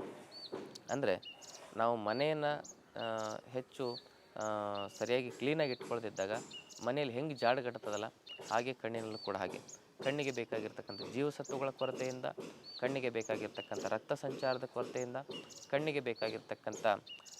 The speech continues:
ಆ, ಪ್ರಾಣವಾಯುವಿನ ಕೊರತೆಯಿಂದ,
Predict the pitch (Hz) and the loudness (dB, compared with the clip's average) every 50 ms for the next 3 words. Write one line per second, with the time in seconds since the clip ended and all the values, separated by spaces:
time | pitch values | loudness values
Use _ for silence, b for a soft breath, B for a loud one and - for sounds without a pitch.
0 | - - - 110 107 104 104 101 98 98 98 95 95 - - - - 123 127 143 | -10 -4 -2 0 2 2 2 2 2 0 0 -2 -4 -8 -8 2 8 10 10 10
1 | 156 151 131 107 110 110 123 160 214 208 196 180 180 - - 127 117 113 - 117 | 10 8 6 6 6 6 8 8 6 4 2 2 0 2 2 2 2 2 2 0
2 | 107 101 104 98 | 0 0 2 2